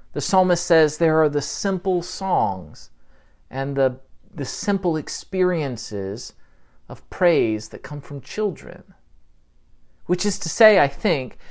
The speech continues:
that it doesn't take a scientist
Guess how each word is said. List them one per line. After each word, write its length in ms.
that 280
it 240
doesn't 420
take 420
a 80
scientist 1040